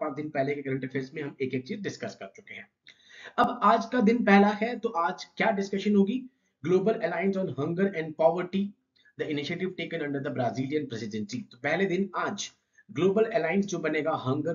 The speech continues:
पॉवर्टी, इसके ऊपर डिस्कशंस होंगी। उसके बाद सेकंड डे यहाँ पे क्रिटिकल इश्यूज, reform of the global governance institutions, इसके ऊपर डिस्कशन होगी। तो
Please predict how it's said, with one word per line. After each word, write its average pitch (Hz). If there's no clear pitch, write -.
पॉवर्टी, 151
इसके 147
ऊपर 135
डिस्कशंस 110
होंगी। 104
उसके -
बाद 214
सेकंड 269
डे 196
यहाँ 139
पे 165
क्रिटिकल 175
इश्यूज, 123
reform 202
of -
the 147
global 180
governance 151
institutions, 127
इसके 156
ऊपर 127
डिस्कशन 104
होगी। 113
तो 117